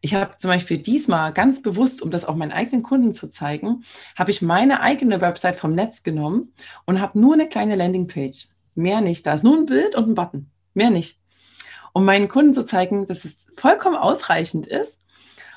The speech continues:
Und auf dem Button, da kommt man zur Anmeldung für meinen kostenfreien Workshop zum Beispiel. Äh, und dann kannst du die E-Mail-Adresse und dann wir-, wirst du informiert, sobald es losgeht. Fertig. Das reicht. Also ich brauche nicht tausend Sachen erstmal schon wieder am Start.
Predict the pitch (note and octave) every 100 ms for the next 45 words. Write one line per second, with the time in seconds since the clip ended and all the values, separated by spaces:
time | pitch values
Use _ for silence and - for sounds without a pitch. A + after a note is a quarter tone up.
0 | - G3 F#3 G3 F3 G#3 C#4+ D4+ C4+ -
1 | A3+ A3+ G#3+ A3 - G3+ B3 G3+ G#3+ G3+
2 | G3 F#3 F#3+ G3 G3 F#3 F3+ E3+ G#3 -
3 | D3+ D3+ - C#3 C#3+ C#3+ - B3 G4+ -
4 | _ _ _ - - - F3+ F#3+ F#3+ G#3
5 | G3+ B3+ B3 F3+ C4 F4 C4+ D4 C#4 A#3+
6 | A3 A3+ C3+ - - A3+ - G3+ F#3+ A3
7 | A#3 G3 F#3+ F#3+ D3+ C#3+ C#3+ - _ -
8 | D3+ - - _ _ _ _ _ _ _
9 | _ - G3 G3 - F#3+ F#4+ G#4 F3+ -
10 | - _ _ _ _ - G#3 B3 B3 -
11 | - B4+ F4 D4 - - A#3+ _ - B3
12 | D#4+ E4+ C#4 - C#4 - F3 F3 E3+ F3
13 | E3 D#3 D#3 - D#3+ G3+ C4